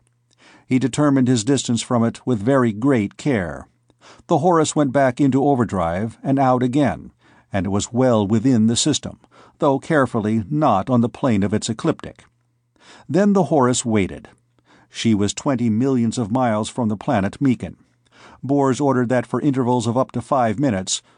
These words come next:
no electronic apparatus on the ship should be in operation. In those periods of electronic silence, his radar swept all of space except Meekin.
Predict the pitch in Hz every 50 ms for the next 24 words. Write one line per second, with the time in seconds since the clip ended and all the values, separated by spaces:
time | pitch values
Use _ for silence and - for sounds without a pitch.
0 | _ _ - 127 139 139 139 139 135 127 135 117 - - 147 139 127 123 120 135
1 | 131 120 - 120 135 131 123 113 107 - 131 120 110 113 110 - - 170 127 98
2 | - - - 143 123 98 120 120 113 113 110 110 - 127 135 135 131 110 - -
3 | - - - - _ _ _ _ _ _ _ _ - - - - - 139 135 160
4 | 196 202 196 - - - 190 160 147 143 143 - 135 123 127 131 123 - - 151
5 | 139 127 120 113 - - - 147 131 110 95 85 85 90 - - - _ _ _
6 | _ _ - - 165 135 135 156 185 185 165 117 98 87 82 92 110 - - -
7 | 139 131 - - - 139 143 147 156 160 160 139 - - - - 156 113 95 92
8 | - - - - - - 143 127 - - - 160 123 104 - - 151 151 156 147
9 | - - - - - -